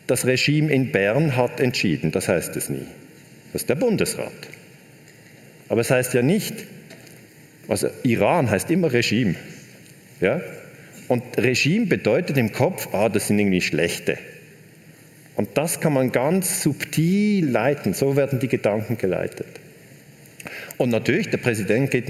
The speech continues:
dann nach vorne und sagt, "Wir müssen diesen Krieg führen." Und die Soldaten ziehen in den Krieg. Ich spreche nicht über theoretische Konstrukte, ich spreche über Massentraumas. Das sind Traumas, eine Million Tote im Irak.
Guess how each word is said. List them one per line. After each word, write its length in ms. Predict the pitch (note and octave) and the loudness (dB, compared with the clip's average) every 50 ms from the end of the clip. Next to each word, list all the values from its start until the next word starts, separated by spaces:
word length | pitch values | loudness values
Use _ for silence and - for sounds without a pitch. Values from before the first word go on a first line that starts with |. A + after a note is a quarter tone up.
| A2+ G2+ | 0 2
dann 120 | G2+ G2 | 2 2
nach 100 | F2+ E2 | 2 -2
vorne 400 | - - B2+ C3+ C#3 C#3 C#3 C3 | 0 0 2 2 2 2 2 2
und 80 | A#2+ G#2+ | 0 0
sagt, 220 | - G#2 G2 F2+ | 0 0 0 2
"Wir 80 | G#2+ G2+ | 2 2
müssen 260 | G#2 A2 G2 - A2+ | 2 0 2 2 0
diesen 220 | G#2+ G2+ G2+ G2+ | 2 2 0 -2
Krieg 280 | - - A#2+ A#2 G#2+ - | 0 0 0 0 0 -2
führen." 500 | - - A2 G#2+ A2+ C3+ E3+ F#3+ G3+ F#3+ - - - - - - - - - | -2 0 2 2 4 2 2 2 0 -2 -4 -10 -12 -14 -14 -16 -18 -4 0
Und 200 | C#3+ D#3+ D#3 E3+ | 0 0 2 2
die 60 | D#3+ | 0
Soldaten 680 | - E3 D3 C#3+ C#3 C3+ B2 D3 F3 F#3+ - - D#3 C3 | 2 2 0 2 2 2 2 2 2 2 2 0 0 0
ziehen 440 | - - E3+ G3+ A3+ C4 C#4+ C4 | 0 0 0 2 2 2 2 2
in 200 | A#3 G3+ F3+ D#3 | 2 2 2 2
den 200 | A#2 A#2+ G#2+ G2 - | 2 2 2 0 0
Krieg. 500 | - - F2+ C#2 A#1 - - - - - - | 0 -2 -2 -2 -2 -6 -10 -12 -12 -6 -4
Ich 120 | B2+ B2 | -2 -2
spreche 360 | - - - D3+ D#3 - E3 D#3 | -2 0 0 0 2 2 2 2
nicht 240 | G3+ A3 D#3+ - | 2 0 -2 -2
über 220 | A3 E3 F3 D#3 - | 0 0 0 -2 0
theoretische 800 | - D3+ C#3+ C3 B2 B2 D3+ G3 D4 F4 A3 - - C#3+ - C3 | 0 0 2 2 2 0 0 0 0 -2 -2 -2 -4 -2 0 -2
Konstrukte, 840 | - - A#2 G#2+ G#2 - - - - G3 A3 A3 - - - - F#2 | 0 0 0 0 0 -2 -4 -2 0 0 0 0 -4 -8 -4 -4 0
ich 260 | - C3+ F#3 F#3+ - | 0 0 0 0 -2
spreche 440 | - - - D#3+ D3+ D3 C#3+ - - | -4 -2 -2 0 0 0 0 -2 -2
über 260 | D3 C3+ A#2 - A#2+ | 0 0 0 0 0
Massentraumas. 1300 | A2+ A#2 A2+ A2+ A#2+ D#3 D#3 - - - E3 C#3+ - - - B2+ G#2+ G2 E2+ D#2 C#2+ - - - - - - - - - - - - - - - - | 2 2 2 2 0 0 -2 -2 -2 0 0 -2 -2 -2 -2 0 2 2 0 0 -2 -4 -6 -8 -10 -12 -12 -14 -18 -20 -20 -20 -20 -20 -20 -8 -4
Das 260 | - D3 E3+ E3 - - | -2 -2 -2 -2 0 0
sind 220 | D#3 B2+ - - | 0 0 0 -4
Traumas, 800 | - - B2 A#2 B2+ D3+ F#3+ G#3 G#3+ G#3 G3+ G#3 G3 - - - - - - - - | -4 0 0 2 2 2 2 2 0 0 0 0 -2 -4 -6 -10 -12 -16 -18 -8 -4
eine 260 | - C#3+ F3 G3 G3 | 0 2 2 4 4
Million 380 | F#3+ F3+ F3 F3 F3 E3+ E3+ E3+ | 4 2 2 2 2 2 0 0
Tote 340 | - D#3 D#3+ D#3+ D#3 D3+ C#3+ | 2 0 0 0 0 0 0
im 140 | C#3+ C3+ C3 | 2 2 2
Irak. 420 | B2+ B2+ A#2+ F#2+ D#2+ - - | 2 0 -2 -4 -4 -10 -16